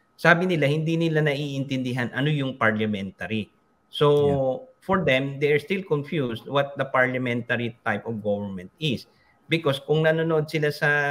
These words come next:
Speaker 1: sa mga, an-, sa mga aming, uh, sessions, no, parang Kongreso lang, parang Senado lang. They don't understand na yung, yung executive and legislative are actually fused. Of course,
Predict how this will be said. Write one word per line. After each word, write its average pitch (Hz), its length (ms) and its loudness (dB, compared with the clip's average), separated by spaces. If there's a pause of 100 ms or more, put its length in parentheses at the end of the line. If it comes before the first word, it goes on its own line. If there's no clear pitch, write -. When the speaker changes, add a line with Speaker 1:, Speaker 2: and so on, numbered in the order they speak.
(500)
Speaker 1:
sa 139 160 -4
mga, 135 260 -2 (300)
an-, 170 240 -2
sa - 160 -6
mga 131 640 -2
aming, 127 400 -2
uh, 113 640 -2 (240)
sessions, 120 560 -2
no, 156 160 -4
parang 190 320 6
Kongreso 120 560 2
lang, 139 320 0 (160)
parang 165 240 6
Senado 104 480 0
lang. 123 240 2 (480)
They 156 80 6
don't 180 240 4
understand 143 720 0
na 139 240 2 (400)
yung, 165 640 0 (160)
yung 175 240 -4
executive 160 560 -2
and 156 160 0
legislative 139 560 -4
are 113 160 -2
actually 196 400 -6
fused. 202 400 -4 (240)
Of 143 80 -12
course, 175 320 6